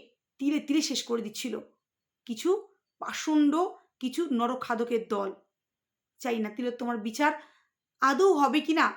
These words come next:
বা কবে হবে, তবে সিবিআইয়ের ওপর আমাদের আস্থা হারালে চলবে না। কারণ যেখানে বিচারপতি, স্বয়ং বিচারপতি ডিওয়াই চন্দ্রচূড় নিজে বলছেন যে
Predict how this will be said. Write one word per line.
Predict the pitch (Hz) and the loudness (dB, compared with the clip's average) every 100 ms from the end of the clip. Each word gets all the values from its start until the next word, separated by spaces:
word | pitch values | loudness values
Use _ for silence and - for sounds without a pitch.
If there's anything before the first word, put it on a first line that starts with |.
| - | -6
বা | 262 | -6
কবে | - 254 277 | -2 0 2
হবে, | 240 214 208 - _ _ _ _ _ _ | 0 0 -2 -4 _ _ _ _ _ _
তবে | 240 240 | -8 -8
সিবিআইয়ের | - 262 294 320 | -4 -2 2 2
ওপর | 302 294 | 2 2
আমাদের | 269 226 220 226 | 0 0 -6 -6
আস্থা | 220 220 262 | -8 -6 -6
হারালে | 220 220 226 | -4 -2 -2
চলবে | 226 196 208 | -4 -6 -6
না। | 190 - _ _ _ _ _ _ _ _ | -8 -12 _ _ _ _ _ _ _ _
কারণ | 220 214 | -6 -6
যেখানে | 214 226 233 302 226 - _ _ _ _ _ _ | -4 -4 0 0 0 -6 _ _ _ _ _ _
বিচারপতি, | 220 226 285 - 302 302 | -8 -4 -4 -4 -4 -4
স্বয়ং | 247 240 | -2 -4
বিচারপতি | 220 220 285 285 - 233 233 - | -4 -4 -6 -6 -6 -8 -8 -8
ডিওয়াই | 220 233 226 | -2 0 0
চন্দ্রচূড় | 226 220 285 311 285 | -2 -4 -2 -2 -2
নিজে | 240 | -2
বলছেন | 220 226 220 214 - _ _ _ - | 0 0 0 -4 -6 _ _ _ -10
যে | 220 | -2